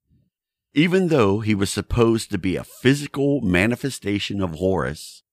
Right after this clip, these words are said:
the Egyptian pharaohs still suffered humanly afflictions, such as indigestion and constipation.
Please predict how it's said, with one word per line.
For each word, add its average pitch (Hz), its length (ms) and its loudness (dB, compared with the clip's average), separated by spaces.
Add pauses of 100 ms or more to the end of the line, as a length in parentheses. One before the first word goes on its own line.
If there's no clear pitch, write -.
(400)
the 143 160 4
Egyptian 143 520 0
pharaohs 90 640 -2
still 196 920 -4
suffered 90 600 -2
humanly 87 560 2
afflictions, - 840 -8 (260)
such - 340 -4
as 85 280 -4 (220)
indigestion 87 1120 -2
and 110 180 -2
constipation. - 840 -4